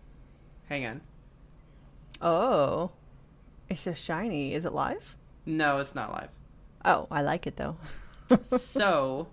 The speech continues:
Speaker 1: I've had the God of War, like, one symbol,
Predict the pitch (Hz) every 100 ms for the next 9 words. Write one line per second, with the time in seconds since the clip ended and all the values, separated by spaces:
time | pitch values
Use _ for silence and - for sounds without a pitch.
0 | - - - - - - - - - -
1 | - 147 156 185 185 180 180 - - 156
2 | 170 175 160 156 147 156 151 147 - -
3 | - - 143 143 - - 147 139 175 190
4 | 160 143 131 - - - - 147 139 127
5 | 123